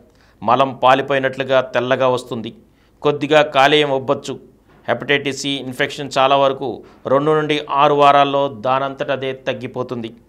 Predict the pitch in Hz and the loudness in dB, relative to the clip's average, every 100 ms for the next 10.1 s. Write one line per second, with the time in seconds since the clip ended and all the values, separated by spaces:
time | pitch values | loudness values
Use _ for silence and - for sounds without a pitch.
0 | _ _ _ 117 147 147 147 143 - 131 | _ _ _ 2 2 2 4 2 2 0
1 | 131 135 139 135 135 131 135 135 135 131 | 0 0 -2 -2 -4 -4 -4 -2 -2 -2
2 | 127 127 127 120 123 - 113 _ _ _ | -4 -4 -8 -10 -12 -12 -20 _ _ _
3 | _ _ _ _ _ 123 131 113 143 147 | _ _ _ _ _ -4 -2 2 2 2
4 | 165 160 160 131 139 135 101 - _ _ | 0 0 -4 -6 -6 -6 -8 -18 _ _
5 | _ _ _ 143 156 175 170 160 143 160 | _ _ _ 2 6 4 4 0 0 0
6 | 151 151 156 156 143 143 147 156 151 151 | 2 4 2 0 0 0 2 2 2 2
7 | 143 135 120 - _ _ _ 131 135 156 | 2 -2 -4 -12 _ _ _ 0 2 2
8 | 147 143 117 147 151 147 147 147 147 147 | 2 -2 -2 0 2 4 4 2 -2 -2
9 | 147 147 143 143 139 143 143 139 135 123 | -2 0 0 -2 -6 -4 -4 -6 -10 -12
10 | 123 | -12